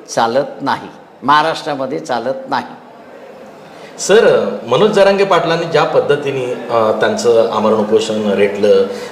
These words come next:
Speaker 2: सरकार त्यांच्यापर्यंत झुकलं, न्यायमूर्ती त्यांच्यापर्यंत गेले, त्यांची समजूत काढली, त्यांच्या मागणीनुसार राज्य सरकार आता वागतंय असं एक परसेप्शन तयार झालं. मनोज जरांगे पाटलांची मागणी आणि सरकारचं वागणं याविषयी तुमचं मत काय?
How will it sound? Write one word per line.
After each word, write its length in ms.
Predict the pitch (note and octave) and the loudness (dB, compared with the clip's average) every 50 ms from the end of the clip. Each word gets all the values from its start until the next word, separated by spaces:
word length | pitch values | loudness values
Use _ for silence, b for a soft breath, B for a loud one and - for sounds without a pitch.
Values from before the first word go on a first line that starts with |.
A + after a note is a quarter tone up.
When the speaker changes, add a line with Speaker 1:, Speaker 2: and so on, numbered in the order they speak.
| B | B
Speaker 2:
सरकार 480 | - - B2 A2 G#2 - A#2+ A#2 A#2 A#2 | -4 0 0 0 0 2 2 2 2 2
त्यांच्यापर्यंत 720 | - - - - A2+ G#2 G#2 - G#2 - G#2+ G#2 G#2 G#2 | 0 -2 -4 -2 -2 -2 2 0 0 2 2 0 0 0
झुकलं, 800 | G#2+ A2 G2+ - - A2+ - A2+ A2+ A2 A2 G#2 G#2 G2+ - B B B B B B - | 0 -2 -2 -2 -6 -6 -4 0 2 4 4 6 6 4 4 B B B B B B -4
न्यायमूर्ती 580 | G#2+ G#2+ G#2+ A2 A2 A2+ A2+ G#2+ - A#2+ A#2+ | -2 0 0 0 2 2 0 0 0 -2 0
त्यांच्यापर्यंत 680 | G#2+ A#2 G#2+ G#2 G#2+ A#2 A2 A#2 G#2+ A2 A2 G#2 G#2+ | 0 0 0 2 0 0 2 2 0 0 0 0 0
गेले, 760 | A#2 G#2 - - B2 B2 B2 A#2 A2 A2 G#2+ G#2 G#2 G#2 G#2 G#2 | 0 0 0 0 0 0 2 2 2 0 2 2 2 0 0 0
त्यांची 560 | G#2 G2 G2+ G2+ G2+ G#2 G#2 - - A2+ G#2+ | -2 -2 -2 -2 -4 -4 -6 -6 -6 -6 -4
समजूत 380 | - A#2 A2 A2+ A#2 A2+ C3 - - - | -2 -2 -2 -2 0 -2 -2 -2 0 0
काढली, 600 | A#2 A2 G#2 G2+ G2+ G#2+ G#2+ G#2 G#2 G#2 B B B B B B - | 2 2 2 0 0 -2 -2 -2 -2 -4 B B B B B B -2
त्यांच्या 440 | A#2 A2 A2+ A2+ - - D#3+ E3+ F3 | 0 0 0 -2 -2 0 0 0 2
मागणीनुसार 840 | D#3+ C#3 A#2+ A2+ A#2+ B2+ B2 A#2+ A2+ - - B2+ A#2 G2+ - - G#2 | 2 0 0 -2 -2 -6 -6 -6 -6 -2 0 0 0 0 -2 -4 -4
राज्य 260 | G#2+ G#2 G#2 A2 A#2 | -4 -4 -4 -4 -4
सरकार 320 | - - G#2 G2+ A2 A2+ | -2 -4 -4 -4 -4 -4
आता 160 | G#2+ G#2 A#2 | -4 -4 -4
वागतंय 420 | A2+ G#2 G#2+ G#2 G#2 G#2+ - B2 A#2 | -2 -2 -2 -2 -4 -4 -4 -2 -2
असं 160 | G#2 - B2 | -2 -2 -2
एक 140 | A2+ A2 A2+ | -4 -4 -4
परसेप्शन 480 | - G#2+ - - B2+ - - - B2 G#2+ G#2 | -6 -6 -4 -4 -4 -4 -4 -6 -8 -4 -4
तयार 200 | A#2 A2 G#2 G2+ | -4 -2 -2 -4
झालं. 260 | G#2 - G2 E2+ F2 - B B B B B - | -4 -6 -8 -10 -10 -12 B B B B B 0
मनोज 240 | A2+ B2+ E3 G3+ F#3+ | 0 2 2 2 2
जरांगे 320 | D3+ F3 F3 F3 E3+ E3+ | 4 2 2 2 0 0
पाटलांची 460 | D#3+ E3+ D3+ - C3 B2+ A#2+ - A#2+ | 0 -2 -2 -2 -2 -4 -6 -6 -8
मागणी 480 | A2 G#2 F#2+ F2 E2+ F2 F#2+ - - - B B B B | -10 -8 -8 -10 -10 -10 -10 -12 -12 -14 B B B B
आणि 140 | G#2+ A#2+ C#3 | -4 -4 -4
सरकारचं 680 | C3+ - - C#3+ B2+ A#2+ - F3 G3 G3+ F#3+ - - E3 | -4 -2 -2 -2 -2 -2 0 2 2 2 2 2 2 2
वागणं 440 | C#3 A#2 A2 G2+ G#2 G2+ G2 - G2 | 2 2 0 0 -4 -6 -8 -6 -2
याविषयी 340 | B2 C#3+ D#3+ D#3 D#3+ F#3+ F#3 | 0 0 0 0 -2 -4 -4
तुमचं 380 | D#3+ D#3+ D3+ D3 C#3+ - E3+ - | -4 -4 -6 -4 2 2 2 2
मत 120 | - - | 2 -2
काय? 200 | - - - - | -6 -10 -12 -14